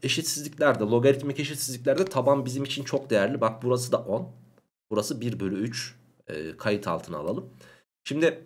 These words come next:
taban onsa birden büyük. Birden büyük tabanlarda eşitsizlik çözerken direkt şunu yapabilirsin. O zaman on altı eksi x de x eksi dörtten daha büyüktür diyebilirsin.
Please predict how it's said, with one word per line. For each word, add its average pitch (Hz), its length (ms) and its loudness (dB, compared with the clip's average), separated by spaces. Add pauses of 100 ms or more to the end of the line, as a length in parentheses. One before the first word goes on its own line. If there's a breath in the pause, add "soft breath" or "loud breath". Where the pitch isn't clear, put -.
(100)
taban 147 340 4
onsa 175 540 6 (180)
birden 120 440 2
büyük. 123 320 -2 (500 soft breath)
Birden 185 360 6
büyük 202 240 0
tabanlarda 139 580 2
eşitsizlik 139 540 -4
çözerken 160 560 2
direkt 160 200 2
şunu 156 180 -2
yapabilirsin. 131 560 0
O 123 100 2
zaman 139 300 4
on 147 140 4
altı 120 280 4
eksi 120 320 -6
x 120 160 -8
de 123 80 -6
x 120 220 -8
eksi 117 240 -6
dörtten 120 380 0
daha 117 240 0
büyüktür 101 380 -4
diyebilirsin. 98 520 -2